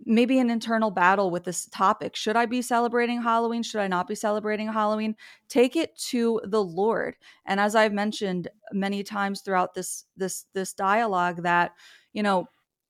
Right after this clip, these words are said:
what does it look like to die to yourself, to, to really yield to the Holy Spirit and to really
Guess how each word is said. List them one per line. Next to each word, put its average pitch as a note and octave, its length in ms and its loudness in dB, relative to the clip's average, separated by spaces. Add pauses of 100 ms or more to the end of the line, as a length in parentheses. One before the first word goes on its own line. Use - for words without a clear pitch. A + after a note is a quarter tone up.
(180)
what A3 400 2
does C4+ 160 -4
it C#4 100 -4
look A3+ 160 -2
like A3+ 160 -2
to A3 80 -6
die F#3 240 4
to F#3 80 -2
yourself, F#3 640 -2 (220)
to, G3 260 0
to G3 220 -2
really G3+ 520 2
yield G3+ 600 0
to A3+ 160 -6
the A3 100 -6
Holy G3+ 380 -2
Spirit F3 680 -2 (400)
and G3 300 2
to A3 140 -4
really G#3 420 2